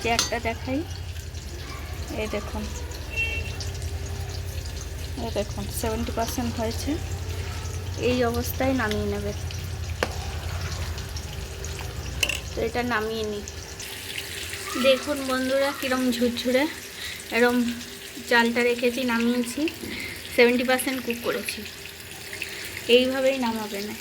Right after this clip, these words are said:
এরমভাবেই চালটা। দেখুন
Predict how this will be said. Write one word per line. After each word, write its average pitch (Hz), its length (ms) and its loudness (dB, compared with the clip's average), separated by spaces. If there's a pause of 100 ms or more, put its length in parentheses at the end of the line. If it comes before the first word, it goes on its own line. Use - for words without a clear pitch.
(160)
এরমভাবেই 208 580 -4 (1400)
চালটা। 202 360 -4 (680)
দেখুন 226 280 -2